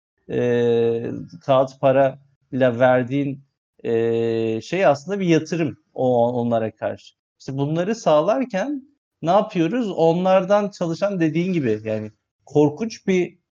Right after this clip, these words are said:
e, operasyona çok cüz-, cüzi bir miktarda para veriyoruz. Normalde işte dediğin o Bolivya, işte Çin, hatta Çin'de o demirin ham maddesi Çin'de değil başka bir yerden geliyor. Onun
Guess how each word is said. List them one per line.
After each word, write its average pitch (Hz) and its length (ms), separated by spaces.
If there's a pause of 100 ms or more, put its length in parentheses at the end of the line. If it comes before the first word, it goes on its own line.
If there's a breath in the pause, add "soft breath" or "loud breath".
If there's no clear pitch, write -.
(280)
e, 123 840
operasyona 165 960 (380)
çok 208 320
cüz-, 156 300
cüzi 160 420
bir 190 80
miktarda 127 840 (340)
para 123 240
veriyoruz. 104 360
Normalde 160 640 (300)
işte - 280 (340)
dediğin 160 380
o 143 220
Bolivya, 151 640
işte 147 520
Çin, 156 440 (240)
hatta 147 400
Çin'de 147 320
o 143 200
demirin 143 640 (180)
ham 135 300
maddesi 143 420
Çin'de 139 380
değil 143 220
başka 131 340
bir 139 100
yerden 139 460
geliyor. 139 340
Onun 135 400